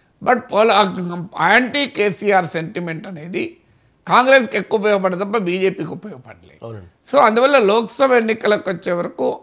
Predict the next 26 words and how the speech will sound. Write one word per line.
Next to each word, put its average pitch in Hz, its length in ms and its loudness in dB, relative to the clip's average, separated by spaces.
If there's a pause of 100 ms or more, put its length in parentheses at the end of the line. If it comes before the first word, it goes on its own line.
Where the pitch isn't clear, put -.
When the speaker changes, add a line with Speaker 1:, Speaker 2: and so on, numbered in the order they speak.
(140)
Speaker 1:
కేసీఆర్ 196 560 0 (160)
ప్రో 185 360 -2
యాంటీ 165 340 -4
ఇష్యూనే 190 400 -6
కాదు. - 380 -20 (680)
అందువల్ల 220 260 2
ఇష్యూ 202 340 -2
ఏమవుతుంది, 214 680 0
మోడీకి 196 540 -2
మళ్ళీ 175 260 -2
అధికారం 160 480 -2
ఇవ్వాలా 190 360 -4
ఇవ్వద్దా? 120 460 -6 (800)
అందువల్ల 220 380 2
జాతీయ 226 600 4
రాజకీయాల 196 800 2
ప్రభావం 180 680 2
ఉండేటప్పుడు 165 840 -8 (500)
హిందుత్వ 247 600 2
క్యాంపెయిన్ 190 640 0 (100)
చుట్టూ 220 360 -4
కూడా 208 200 2
తెలంగాణలో 180 800 -2
ఎన్నికల్ని 170 560 -4
బీజేపీ 165 540 -4
నిర్వహించబోతోంది 160 1300 -8